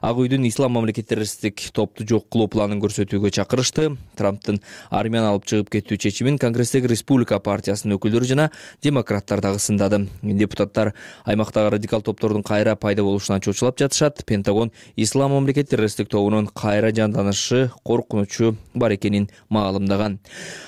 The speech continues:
акшнын президенти Трамп Вашингтондогу пресс-конференцияда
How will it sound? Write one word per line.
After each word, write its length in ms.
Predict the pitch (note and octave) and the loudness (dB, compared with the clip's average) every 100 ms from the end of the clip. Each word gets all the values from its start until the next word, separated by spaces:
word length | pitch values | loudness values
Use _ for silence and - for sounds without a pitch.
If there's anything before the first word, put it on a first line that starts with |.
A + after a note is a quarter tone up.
| - | -6
акшнын 320 | B2 - D3+ | -4 0 0
президенти 560 | C3+ C3 B2+ - C3+ B2+ | 2 2 0 2 4 4
Трамп 360 | - C3 C3+ - | 2 2 0 -2
Вашингтондогу 580 | A#2+ A2+ A#2 A2+ A2+ G#2+ | -2 -2 -2 0 2 2
пресс-конференцияда 920 | A2+ G#2 G#2+ G#2 A2 A#2 C3 C3 | 0 0 -2 0 0 0 2 2